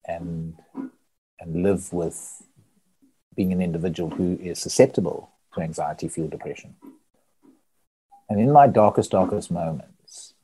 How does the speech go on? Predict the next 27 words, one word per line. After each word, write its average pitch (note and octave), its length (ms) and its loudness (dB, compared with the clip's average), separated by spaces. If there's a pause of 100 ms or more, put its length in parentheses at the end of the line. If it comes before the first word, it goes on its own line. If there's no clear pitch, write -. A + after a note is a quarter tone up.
(120)
there G2+ 320 -2
was G2 140 0
only B2 240 4
one F#2+ 220 4
thing F2+ 240 -2
that E2 140 -8
kept - 220 -4
me D#2 80 -8
going. - 360 -12 (1700)
And F#2 120 -8
the F2+ 60 -4
one A2+ 220 4
thing C3 180 2
that G2+ 140 2
kept - 220 2
me F#2+ 60 0
going E2+ 360 -4
in D#2 80 -10
my E2 140 -8
darkest F2 500 -6
moments - 720 -14 (480)
during F#2 380 -4
my D#2+ 320 -10 (960)
phase E2+ 380 -4
of E2 100 -6
recovery - 580 -10 (1300)
was F2+ 920 0